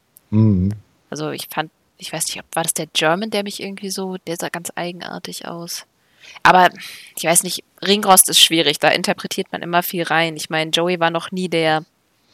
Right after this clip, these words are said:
Speaker 2: bodenständigste
Speaker 1: <laughs>
Speaker 2: aller Wrestler, der, der immer abliefert. Der hat auch gerne mal schlechte Tage.
Speaker 1: Naja. Nee, definitiv. Den Ruf hat er an sich. Oder der hängt ihm nach.
Speaker 2: Ja, aber ich fand's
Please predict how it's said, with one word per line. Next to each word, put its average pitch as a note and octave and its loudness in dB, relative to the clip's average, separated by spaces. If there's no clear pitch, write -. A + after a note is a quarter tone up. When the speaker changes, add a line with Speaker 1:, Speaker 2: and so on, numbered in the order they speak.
Speaker 2:
bodenständigste A3+ 2
Speaker 1:
<laughs> - 6
Speaker 2:
aller A#3+ 4
Wrestler, B3 4
der, F3+ 0
der F3+ 0
immer G#3 0
abliefert. A#3 -4
Der F3 -4
hat F#3 -6
auch F#3+ -4
gerne F3 -4
mal E3+ -4
schlechte F3 -6
Tage. D3 -10
Speaker 1:
Naja. F2+ 0
Nee, C#3+ 4
definitiv. A2 -2
Den A2 0
Ruf G#2 -4
hat G2 0
er E2+ 0
an E2 -4
sich. F2 -6
Oder F#2+ 2
der F#2 0
hängt F#2 -6
ihm F#2+ -4
nach. F#2 -4
Speaker 2:
Ja, E3 -8
aber D#3+ -2
ich G3+ -2
fand's C#4 -4